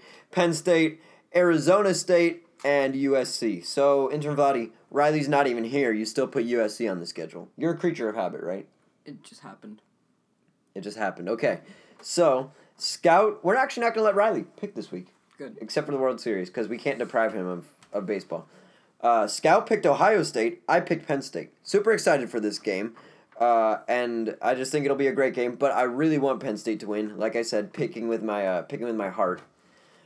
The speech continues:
Speaker 1: Uh, and I'm hoping Penn State wins. Also, Arizona State, U S C, Scout and me both took Arizona State because U S C all of a sudden is just terrible. After their showing against Notre Dame last week, right now Riley would be super happy because we brought up Notre Dame and he loves Notre Dame.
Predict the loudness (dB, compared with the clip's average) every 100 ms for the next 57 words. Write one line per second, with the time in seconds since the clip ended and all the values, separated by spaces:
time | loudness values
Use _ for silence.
0 | _ -2 0 0 -2 0 0 0 -2 -2
1 | -6 -2 -2 0 -2 -4 -6 -18 _ _
2 | -16 -16 _ _ _ 2 2 4 2 2
3 | 0 -8 _ 2 4 4 4 2 0 0
4 | 0 2 2 2 0 0 0 -2 -18 _
5 | _ _ -20 _ _ _ -6 2 4 4
6 | 2 2 4 4 4 2 2 2 2 0
7 | -2 -2 -2 -2 -2 0 4 4 4 2
8 | 4 4 2 0 0 0 -2 -4 -6 -2
9 | 0 0 0 0 0 0 0 2 2 2
10 | 2 0 0 0 0 0 0 0 -2 -2
11 | -4 -6 -10 -20 -20 -20 _ 2 4 4
12 | 4 4 4 2 0 -2 -2 -2 2 2
13 | 2 0 -6 -4 -4 -2 0 0 0 -2
14 | -2 -2 0 -2 -2 0 0 0 -2 -2
15 | -2 -4 -6